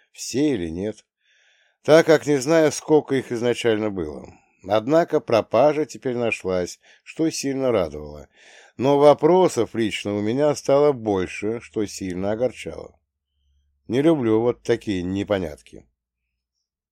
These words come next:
А вернее, вопрос был один. Что за бред? Устроить всё это ради определённой информации и потом информацию оставить на столе.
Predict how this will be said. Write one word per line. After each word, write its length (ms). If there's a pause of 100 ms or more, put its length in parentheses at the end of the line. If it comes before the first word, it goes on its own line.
(760)
А 100
вернее, 360
вопрос 380
был 180
один. 280
Что 280
за 160
бред? 340 (720)
Устроить 540
всё 260
это 220
ради 260
определённой 600
информации 880
и 40
потом 400
информацию 760
оставить 440
на 80
столе. 500